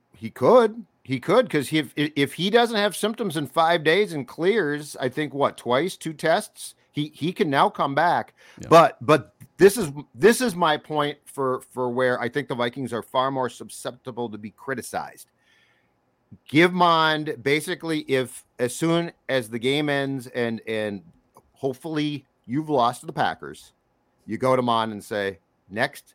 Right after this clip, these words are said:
Speaker 1: Sunday, you, you start. You're getting all the snaps in practice. Like, like, we're going, we're going to, we're going to fulfill everything with you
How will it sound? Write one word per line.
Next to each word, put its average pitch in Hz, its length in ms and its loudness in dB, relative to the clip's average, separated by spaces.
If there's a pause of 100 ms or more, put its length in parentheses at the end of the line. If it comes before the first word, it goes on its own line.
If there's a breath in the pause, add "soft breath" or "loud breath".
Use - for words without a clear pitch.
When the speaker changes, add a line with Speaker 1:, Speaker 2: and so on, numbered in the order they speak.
Speaker 1:
Sunday, 104 640 -6 (220)
you, 107 140 -14 (180)
you 110 160 -6
start. 85 380 -8 (340)
You're 104 100 -6
getting 127 180 -2
all 113 160 2
the 151 80 -2
snaps 143 380 -2
in 123 80 -12
practice. 104 720 -4
Like, 110 240 -4
like, 117 220 -2
we're 151 200 2
going, 151 280 0 (240 soft breath)
we're 170 240 6
going 175 320 2
to, 143 460 -2 (260 soft breath)
we're 151 160 4
going 185 260 6
to 151 140 0
fulfill 151 760 2
everything 151 840 0
with 131 260 0
you 135 460 0